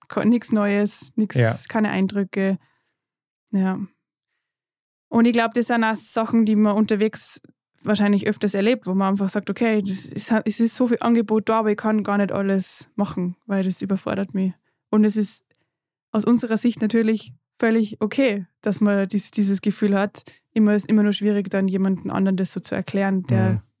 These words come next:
Speaker 1: nicht in der Situation ist. Das war für mich sehr zwischenmenschlich sehr unbequem, muss ich sagen. Das hat mich sehr belastet. <laughs>
Speaker 2: Ja, ja, also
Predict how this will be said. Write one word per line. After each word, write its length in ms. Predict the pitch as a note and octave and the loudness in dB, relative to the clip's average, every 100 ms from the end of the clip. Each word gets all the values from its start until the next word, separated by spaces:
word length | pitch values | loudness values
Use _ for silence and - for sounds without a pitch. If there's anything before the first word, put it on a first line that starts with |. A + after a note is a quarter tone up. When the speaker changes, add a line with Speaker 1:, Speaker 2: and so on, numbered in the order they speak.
| G3 | -2
Speaker 1:
nicht 140 | F#3+ | 0
in 80 | F#3 | 0
der 80 | F#3 | -2
Situation 500 | F#3 - - F#3+ F#3+ | -6 -10 -6 -4 -2
ist. 240 | G3 - _ _ _ _ _ _ _ _ _ - - _ _ _ _ _ _ _ _ - | -4 -8 _ _ _ _ _ _ _ _ _ -20 -20 _ _ _ _ _ _ _ _ -2
Das 180 | C#4 | 0
war 80 | C4 | 2
für 120 | A#3 | 2
mich 180 | A3+ A3+ | 2 2
sehr 520 | G#3+ G3+ G3 G3 F#3+ - - | 2 0 0 -2 -4 -10 -6
zwischenmenschlich 720 | - A3+ A3 G#3 G3 G3+ G3 | -2 0 2 0 0 -2 -2
sehr 160 | F#3+ | -2
unbequem, 460 | F#3+ F#3+ F#3+ - F3+ | -2 -2 -4 -4 -2
muss 200 | F#3 F#3 | -2 -2
ich 80 | F#3+ | -4
sagen. 480 | - F#3+ F#3+ G3 F#3 | -4 -4 -2 -2 -2
Das 200 | - G3 | -6 -4
hat 100 | G#3 | -2
mich 140 | F#3+ G3+ | -2 0
sehr 120 | F#3+ | -2
belastet. 600 | F#3 G3 G3+ F#3 A3+ A3+ B3+ - - | 0 0 0 0 0 0 0 -6 -4
<laughs> 120 | C4 - _ - | -4 -4 _ -2
Speaker 2:
Ja, 480 | C3+ A#2 A#2+ B2+ A#2+ G#2 _ - | 2 4 4 4 2 -2 _ -4
ja, 180 | C3 | 0
also 380 | B2+ C#3+ D3 B2+ | 2 2 0 0